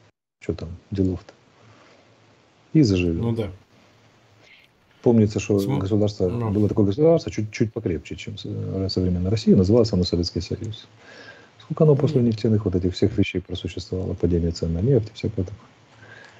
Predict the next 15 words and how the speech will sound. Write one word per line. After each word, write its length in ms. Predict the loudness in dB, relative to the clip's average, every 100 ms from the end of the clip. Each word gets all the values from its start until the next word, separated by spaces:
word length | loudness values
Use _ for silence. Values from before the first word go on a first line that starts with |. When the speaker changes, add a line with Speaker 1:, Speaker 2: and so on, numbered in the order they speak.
| -20 _ _
Speaker 1:
Ну, 320 | 4 6 6 4
вот 140 | 0
примерно. 300 | 2 4 4
Speaker 2:
Всё 200 | 4 0
было 180 | 0 -4
очень 300 | -4 -4 -2
быстро. 320 | -2 -6 -10 -14 -4
Speaker 1:
Тут, 260 | -4 -2 -2
тут, 180 | 0
тут, 140 | 0 0
тут 120 | 2
будет 260 | 4 4 4
гораздо 340 | 4 2 -2
быстрее. 440 | -10 -12 -12 -12 -12 -20 _ _ _ _ _ _ _
Гораздо. 300 | -12 -12 -16